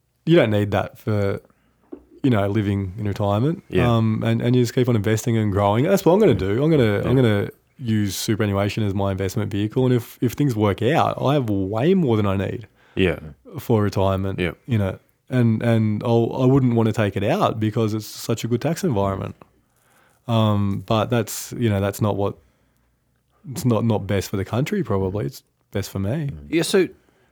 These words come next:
Speaker 1: And, oh, this other thing, in, in this, um, I think he mentions that the kind of people who can get taught how to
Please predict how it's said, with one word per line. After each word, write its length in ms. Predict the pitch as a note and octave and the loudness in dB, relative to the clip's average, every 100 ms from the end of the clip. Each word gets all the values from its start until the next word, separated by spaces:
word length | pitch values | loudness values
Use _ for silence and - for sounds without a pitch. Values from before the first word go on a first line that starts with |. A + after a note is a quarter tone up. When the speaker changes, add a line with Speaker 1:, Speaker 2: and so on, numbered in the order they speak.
| - | 0
Speaker 1:
And, 180 | D3+ E3+ | 2 4
oh, 80 | G3 | 4
this 200 | A3 E3 | 4 4
other 180 | D#3+ F3+ | 4 6
thing, 240 | C3+ A2+ | 4 2
in, 160 | E3+ D3+ | 2 2
in 140 | F3+ | 4
this, 500 | F#3 B2+ G#2+ G#2 - | 6 4 0 -6 -4
um, 380 | A#2+ A#2 A#2 A#2+ | 0 0 0 0
I 80 | C3+ | 0
think 120 | F3+ | 2
he 60 | C3 | 2
mentions 460 | G#2+ B2 C3+ G#2+ | 0 0 0 0
that 140 | G#2 G#2+ | 0 0
the 100 | A#2 | 0
kind 220 | C3+ C3 | 2 0
of 40 | |
people 320 | B2+ A#2+ A2+ A#2 | 0 0 2 2
who 80 | A2+ | 0
can 140 | A2+ | -2
get 180 | A2 - | -2 -2
taught 280 | - A2+ A2 | 2 2 4
how 200 | A2 A2 | 2 2
to 320 | - A2 | 4 4